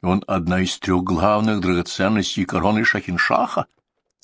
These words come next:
Зачем же он отправил её плавать по морям?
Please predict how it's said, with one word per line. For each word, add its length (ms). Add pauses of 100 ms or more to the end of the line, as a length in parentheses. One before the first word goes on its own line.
(960)
Зачем 520
же 120
он 100
отправил 500
её 140
плавать 460
по 100
морям? 320